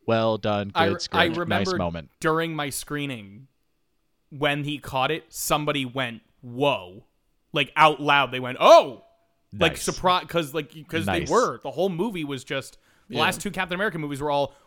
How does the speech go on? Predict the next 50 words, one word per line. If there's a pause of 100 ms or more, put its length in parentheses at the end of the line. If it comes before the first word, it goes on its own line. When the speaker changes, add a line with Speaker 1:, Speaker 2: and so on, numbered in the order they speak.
Speaker 2:
"Winter
Soldier's
really
strong,
Winter
Soldier's
really
strong."
And
he
is. (320)
But
Speaker 3:
Yeah,
'cause
Speaker 2:
then
they
Speaker 3:
he's
Speaker 2:
were
Speaker 3:
on.
Speaker 2:
like,
"Oh,
fuck."
<laughs> (680)
Speaker 3:
Yeah, (140)
I
mean,
it's, (140)
it's
perfect
'cause
he's,
like,
super
powerful,
but
he's
inexperienced.
Speaker 2:
Mm-hmm.
Speaker 3:
He
continues
to
not
help
but
be
a
nerd.
Like,
that
is,